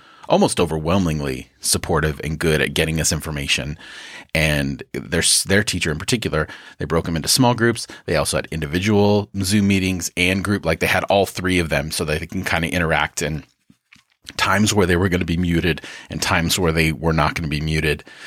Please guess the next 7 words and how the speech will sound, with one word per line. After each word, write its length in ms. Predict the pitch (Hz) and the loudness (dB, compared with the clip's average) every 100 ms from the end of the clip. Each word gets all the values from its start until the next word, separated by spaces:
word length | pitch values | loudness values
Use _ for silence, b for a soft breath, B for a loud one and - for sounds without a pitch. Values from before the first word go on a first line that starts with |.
| B B B B B B - | B B B B B B -6
And, 420 | - 92 95 98 - B B B B | 0 2 4 2 -2 B B B B
you 120 | - 120 | 2 2
know, 220 | 92 92 B B | 2 0 B B
there's 160 | 120 110 | 2 4
a 60 | |
lot 240 | 107 104 104 | 4 6 4
of 120 | 98 | 2